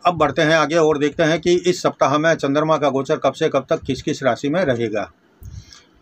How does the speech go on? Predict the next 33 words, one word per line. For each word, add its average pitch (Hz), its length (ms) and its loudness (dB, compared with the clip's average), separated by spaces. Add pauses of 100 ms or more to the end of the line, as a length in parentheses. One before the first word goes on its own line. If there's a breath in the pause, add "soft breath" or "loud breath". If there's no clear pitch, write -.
(1200)
बारह 156 360 4
मई 208 400 -2 (300)
रविवार 175 380 4
को 185 300 -2
सप्ताह 160 340 0
की 165 180 -6
शुरुआत 139 360 0
हो 127 120 -2
रही 147 200 0
है 175 240 0 (400)
और 143 200 2
बारह 139 280 4
मई 175 220 2
रविवार 156 360 4
को 165 180 0
चंद्रमा 156 400 0
का 160 120 2
गोचर 147 360 0 (460)
अगले 208 260 2
दिन 202 240 -2
सुबह 170 320 2
सूर्योदय 165 540 0
से 151 140 0
पूर्व 156 300 0
पाँच 156 320 0
बजकर 151 320 -4
पाँच 160 340 -2
मिनट 147 200 0
तक 180 180 -2
मिथुन 147 400 0
राशि 139 280 0
में 160 140 2
रहेगा, 151 420 2